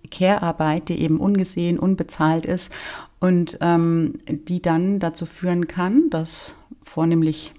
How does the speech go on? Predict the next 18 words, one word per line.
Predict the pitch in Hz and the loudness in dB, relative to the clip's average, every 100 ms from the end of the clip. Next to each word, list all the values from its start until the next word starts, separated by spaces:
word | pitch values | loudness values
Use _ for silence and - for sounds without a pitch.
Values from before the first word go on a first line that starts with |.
| - | -4
Mütter, | 175 170 - 196 247 - - - - - | 2 2 4 2 2 -2 -16 -18 -20 -6
die | 175 | 0
ja | 170 | 2
immer | - 165 | 2 2
noch | 170 160 | 0 0
diejenigen | 160 165 165 160 | -2 0 2 0
sind, | 160 156 156 | -2 -6 -4
die | 160 156 156 - | -2 -2 -4 -8
länger | - 156 175 175 | -2 0 0 0
in | - | -2
Elternzeit | - 170 175 165 175 165 165 - - - | -4 -4 -2 -2 0 0 -2 -8 -16 -12
sind | 160 175 196 196 - - | -6 -2 0 -2 -8 -4
und | 170 | -4
die | 165 | -2
Elternzeit | - 165 165 160 165 156 | -4 -2 -2 -2 -6 -6
auch | 151 | -4
nehmen, | 170 175 190 190 - - - - | 0 2 0 -2 -8 -18 -20 -8
ähm, | - 180 180 180 175 | 0 2 2 0 -2